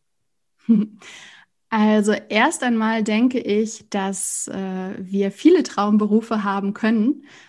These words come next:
weil wir uns unsere Berufe oder unser Berufsleben ja selbst zusammenstellen können. Und, äh, ich denke nicht, dass es den einen Traumberuf gibt. Ich kenne viele Leute, die mir auch schon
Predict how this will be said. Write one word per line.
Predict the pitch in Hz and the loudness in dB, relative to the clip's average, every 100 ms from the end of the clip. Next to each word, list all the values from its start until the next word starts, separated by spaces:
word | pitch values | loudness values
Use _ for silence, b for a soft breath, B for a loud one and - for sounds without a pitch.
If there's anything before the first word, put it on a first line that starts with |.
| B | B
weil | 202 214 | 0 2
wir | 214 | 2
uns | 214 214 | 0 2
unsere | 220 214 214 | 2 2 2
Berufe | 214 220 277 - 262 269 | 0 2 2 2 -2 0
oder | 196 208 202 | -2 -4 -2
unser | 208 214 | 0 0
Berufsleben | 202 208 240 - - 220 233 | -2 -2 -4 -4 0 2 4
ja | 214 202 202 | 4 2 0
selbst | 202 214 214 | 0 -2 -2
zusammenstellen | - 208 202 240 - 190 185 175 | -4 0 2 0 -2 -8 -6 -6
können. | 190 185 180 190 - B B B B | -6 -6 -6 -8 -14 B B B B
Und, | 208 208 208 208 - - | 0 2 2 -2 -10 -16
äh, | - - _ _ _ | -20 -20 _ _ _
ich | 214 - - | -2 -2 -2
denke | 233 254 262 | 0 2 4
nicht, | 240 269 311 - 247 226 | 6 4 2 -4 -6 -4
dass | 220 | -4
es | 226 220 | -6 -6
den | 208 196 - | -6 -6 -6
einen | - 190 214 233 | 0 2 2 -2
Traumberuf | 214 208 208 208 202 208 - | -2 -2 0 0 -2 -6 -4
gibt. | 240 277 269 | 0 0 0
Ich | 214 | -8
kenne | 220 214 | -4 -2
viele | 214 233 | 0 -2
Leute, | 226 214 226 233 | 0 -2 -2 -4
die | 226 208 | -4 -2
mir | 214 214 | -2 -4
auch | |
schon | 214 208 208 | -4 -6 -4